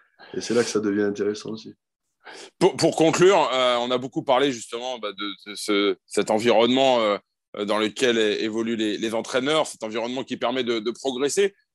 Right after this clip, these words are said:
Speaker 2: Euh, une fois n'est pas coutume, une question pour Raph pour conclure. Euh, toi qui as eu maille à partir avec Fabien Galtier lorsqu'il était jeune entraîneur, est-ce que finalement, quelque part, tu rêves pas,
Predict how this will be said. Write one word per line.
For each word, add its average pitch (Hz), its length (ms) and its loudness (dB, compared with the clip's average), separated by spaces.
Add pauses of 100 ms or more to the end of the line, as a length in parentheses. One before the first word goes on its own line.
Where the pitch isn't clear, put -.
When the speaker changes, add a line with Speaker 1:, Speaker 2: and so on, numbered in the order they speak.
(140)
Speaker 2:
Euh, 117 460 -2
une 139 100 -10
fois 160 180 -2
n'est 151 80 -2
pas 151 140 -2
coutume, 208 360 -8 (220)
une 135 140 -6
question 175 280 2
pour 151 220 2
Raph 170 220 6
pour 143 160 -2
conclure. 147 400 -2 (380)
Euh, 120 480 0 (280)
toi 165 160 0
qui 147 120 -6
as 135 40 -2
eu 143 140 -2
maille 139 180 -4
à 139 80 -2
partir 165 360 -2
avec 139 140 -4
Fabien 139 240 -8
Galtier 139 260 -6
lorsqu'il 127 260 -2
était 127 200 -6
jeune 135 180 0
entraîneur, 151 420 0
est-ce 160 120 -2
que 170 100 -4
finalement, 156 400 -2
quelque 151 280 -6
part, 190 320 0 (340)
tu 156 100 -2
rêves 151 220 2
pas, 196 280 0